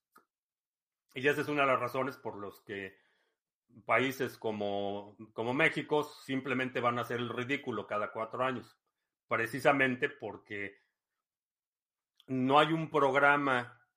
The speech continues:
de, de desarrollo de talento. Simplemente improvisan, avientan ahí a los más famosillos o a los mejor conectados a la selección,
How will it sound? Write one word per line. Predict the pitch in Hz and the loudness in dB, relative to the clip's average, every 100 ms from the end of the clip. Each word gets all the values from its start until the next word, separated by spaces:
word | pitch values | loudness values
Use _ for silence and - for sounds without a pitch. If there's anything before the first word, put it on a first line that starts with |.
| _ _ _ | _ _ _
de, | _ - 110 110 107 110 | _ -20 -8 -4 -4 -6
de | 113 113 | -2 -2
desarrollo | 113 113 127 113 127 135 123 110 | 0 0 2 2 2 0 0 -4
de | 107 | -2
talento. | 120 131 175 165 - _ _ _ _ _ _ | -2 0 -2 -4 -16 _ _ _ _ _ _
Simplemente | 113 113 123 127 123 131 123 120 | -10 -4 0 0 0 0 0 -2
improvisan, | 120 117 127 127 147 147 156 156 | -6 -2 2 2 2 2 2 2
avientan | 117 113 131 131 123 | -4 -2 -4 -4 -4
ahí | 113 117 131 | -4 -4 -2
a | 123 | -4
los | 104 95 104 | -4 -10 -8
más | 113 117 | -8 -4
famosillos | 120 120 147 139 131 131 - _ _ _ | -6 -6 -6 -4 -6 -6 -12 _ _ _
o | - | -8
a | 101 | -8
los | 98 101 | -8 -10
mejor | 101 123 | -4 -4
conectados | 117 120 117 135 131 120 107 | -2 -4 -2 2 4 2 -4
a | 104 | -6
la | 104 | -4
selección, | 120 127 - 143 143 | -4 -6 0 2 2